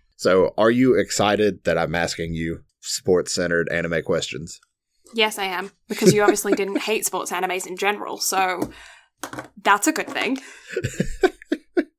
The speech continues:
Speaker 1: Oh,
Speaker 2: Um,
Speaker 1: you are in for a shock.
Speaker 2: Oh, God. Oh, God. I'm gonna, I'm gonna be so, I don't, uh, I don't know. I really enjoy this anime, so I've watched it twice, and both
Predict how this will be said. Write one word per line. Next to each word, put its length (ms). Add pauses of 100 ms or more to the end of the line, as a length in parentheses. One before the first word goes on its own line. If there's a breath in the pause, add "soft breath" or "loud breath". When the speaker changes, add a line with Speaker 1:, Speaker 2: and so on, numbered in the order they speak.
(1080 loud breath)
Speaker 1:
Oh, 760
Speaker 2:
Um, 60
Speaker 1:
you 240
are 140
in 140
for 200
a 60
shock. 400 (680 loud breath)
Speaker 2:
Oh, 280
God. 400 (260)
Oh, 280
God. 320
I'm 140
gonna, 240
I'm 180
gonna 160
be 140
so, 600 (160)
I 140
don't, 200
uh, 220 (140)
I 420
don't 120
know. 120
I 100
really 320
enjoy 300
this 160
anime, 400
so 380 (960 loud breath)
I've 180
watched 220
it 100
twice, 380
and 160
both 200